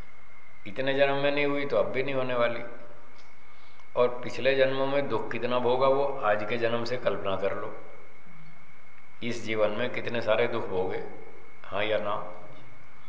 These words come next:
आते वो भी आ जाते हैं, जबरदस्ती भोगने पड़ते हैं, क्या करें, मजबूरी है। सारे दुख हमको इस जन्म में भोगने पड़े,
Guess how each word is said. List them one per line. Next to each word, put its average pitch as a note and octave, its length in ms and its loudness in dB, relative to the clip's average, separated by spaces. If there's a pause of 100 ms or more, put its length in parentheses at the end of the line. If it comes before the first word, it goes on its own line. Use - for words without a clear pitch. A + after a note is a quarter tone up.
(540)
आते - 120 0
वो A#2 180 0
भी A#2+ 120 2
आ A2 80 6
जाते A#2 320 2
हैं, C3+ 260 -4
जबरदस्ती A2 480 -2
भोगने G#2+ 320 0
पड़ते G#2 360 0
हैं, A#2+ 120 -4
क्या A2 140 2
करें, F#2+ 280 -2
मजबूरी G#2+ 420 -4
है। A#2 120 -4
सारे - 1400 -2
दुख C3 220 0
हमको A#2 300 2
इस A2+ 140 2
जन्म A2 220 2
में B2+ 180 0
भोगने G2 320 2
पड़े, D2+ 340 0